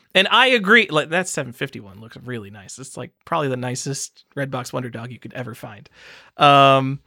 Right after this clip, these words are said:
but yeah, I agree. Like, Redbox Wonder Dog is a thing that I would look for, and there would just be none available. And I feel like the only reason there are two available right now is because they're so fucking ridiculously priced. Who is going to pay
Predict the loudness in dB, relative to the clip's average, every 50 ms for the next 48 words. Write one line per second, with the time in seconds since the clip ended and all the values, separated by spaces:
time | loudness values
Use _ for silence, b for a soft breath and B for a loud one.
0 | b b b b b b b b b b _ _ _ _ _ -14 -4 0 2 4
1 | 4 6 6 4 4 4 4 4 4 4 4 2 2 2 2 4 6 6 6 4
2 | 4 2 2 2 4 4 4 6 6 6 6 4 2 0 -2 0 0 0 2 2
3 | 2 2 2 2 4 4 2 2 0 2 2 2 2 2 2 4 6 6 8 6
4 | 6 4 4 4 2 2 0 -2 -6 -8 -6 -6 -6 -6 -4 -2 0 2 4 4
5 | 6 4 4 4 2 2 4 4 4 2 2 2 2 2 4 4 2 2 0 2
6 | 2 4 4 4 4 2 0 2 2 2 2 2 2 2 2 2 2 2 4 4
7 | 4 4 4 4 4 4 4 6 6 4 4 4 2 2 2 2 2 2 2 0
8 | 0 0 0 -2 -2 -2 0 0 2 2 2 2 2 0 2 2 4 4 2 2
9 | 2 2 2 4 4 2 2 2 2 0 0 0 -2 0 -2 -2 0 2 4 4
10 | 4 4 2 0 -2 0 2 4 4 4 2 2 4 6 6 6 6 4 4 0